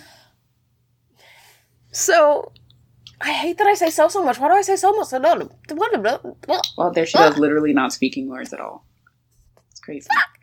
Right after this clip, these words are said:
Speaker 1: They have a mini challenge, which is, uh, them having to take selfies with a digital camera, like an old, cl-, like, old clunky silver digital cameras.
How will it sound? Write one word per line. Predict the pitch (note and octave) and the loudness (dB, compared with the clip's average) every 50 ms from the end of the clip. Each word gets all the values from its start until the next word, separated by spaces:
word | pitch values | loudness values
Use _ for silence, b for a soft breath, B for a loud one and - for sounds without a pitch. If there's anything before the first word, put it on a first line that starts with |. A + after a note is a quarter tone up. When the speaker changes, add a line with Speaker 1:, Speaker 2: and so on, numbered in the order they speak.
| b b b b b b b b b b b b b _ _ _ _ | b b b b b b b b b b b b b _ _ _ _
Speaker 1:
They | - D#4+ F4 | 0 0 2
have | F4+ E4+ D#4+ D#4+ D#4+ | 2 2 2 2 2
a | F4 E4 | 2 2
mini | E4 E4 D4+ C#4+ C#4 | 2 2 0 0 0
challenge, | A3+ C#4 A#3 F#3+ F3 E3+ F3+ F#3 G3 A3 A3+ A3+ - | 0 0 2 2 2 2 2 0 0 -2 -6 -6 -4
which | G3 G3+ G3 G#3 G3+ - - | 0 0 2 0 0 -2 -4
is, | - G#3+ G#3 G#3 G#3 G#3 G3 F#3 F#3+ G3+ - - | 0 2 2 2 2 0 -4 -4 -4 -4 -2 0
uh, | G3 G3 F#3+ F#3+ F#3 F#3 F3+ D3+ | 2 2 4 4 4 2 0 0
them | E3 E3+ G#3 G#3 A3 | -2 -2 -2 -2 0
having | A3+ G#3+ G#3 G#3+ G#3 G#3 | 0 0 0 0 0 0
to | G3 G3 | -2 -2
take | - - G#3 G3+ - - | -2 -4 -4 -4 -4 -4
selfies | - - G#3 G3+ G3 - F#3 F#3+ F#3+ F#3+ | -2 0 0 0 0 -2 -6 -6 -6 -4
with | F#3 F3 D#3+ | -4 -4 -4
a | E3 F3 | -4 -6
digital | E3+ - E3+ F3 F#3+ G#3+ B3 D4+ | -6 -6 -8 -8 -6 -6 -6 -6
camera, | - - A3 F3+ F#3 F3+ F3 F3+ F3+ G3+ B3+ b b b b b b b b b - | -4 -4 -4 -4 -2 -2 -2 -2 -2 -4 -6 b b b b b b b b b 0
like | F#3+ G#3 F#3+ - - G#3 | 2 2 2 2 2 0
an | G#3 G3 - - | 0 0 2 2
old, | G3+ G3+ G#3 G#3+ A3 A3 G#3+ - | 4 4 6 4 4 2 -2 -6
cl-, | - - G3+ - - | -8 -8 -8 -4 0
like, | G3+ G#3+ G3+ - - | 2 2 2 2 2
old | G#3+ G#3+ B3+ D4 C#4 - | 2 4 4 2 0 -6
clunky | - A3 A3 G#3+ A#3 A3 A#3 A3 | -8 -6 -4 -4 -4 -4 -6 -8
silver | F#3 - - - F#3 F#3 G3 G3 A3 A3 | -8 -8 -2 0 2 2 4 4 2 2
digital | G#3+ A3 B3 B3+ B3 A#3+ | 0 -2 -4 -6 -8 -6
cameras. | - B3+ A#3+ B3 B3+ C4+ C#4 C#4+ - | -4 -4 -4 -2 -2 -2 -4 -4 -6